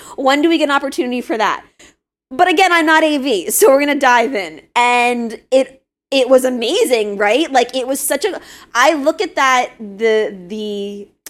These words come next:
on her Instagram, she'll kinda put things up at, like, her, her workshops. And every time there's a Miami twenty twenty-one, I always think, like, "Yo, like, I help that."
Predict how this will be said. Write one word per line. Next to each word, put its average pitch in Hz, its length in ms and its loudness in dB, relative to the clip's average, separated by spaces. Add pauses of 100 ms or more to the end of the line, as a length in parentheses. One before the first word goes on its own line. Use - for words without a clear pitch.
(260)
on 247 180 2
her 269 180 -4
Instagram, 285 600 -4
she'll 240 320 -4
kinda 226 260 -6
put - 320 -10
things 233 220 -6
up 226 200 -2
at, 196 240 -2
like, 196 240 -6
her, 190 480 -4
her 226 120 -2
workshops. 214 560 -2 (260)
And - 100 -2
every 277 200 0
time 254 300 -6
there's 240 180 0
a 226 40 -4
Miami 220 640 -6
twenty 220 300 -8
twenty-one, 214 800 -6 (300)
I 226 160 2
always 226 380 2
think, 214 220 -2
like, 190 200 -6
"Yo, 226 360 0
like, 175 340 -4 (300)
I 202 260 0
help 220 380 -4
that." - 280 -10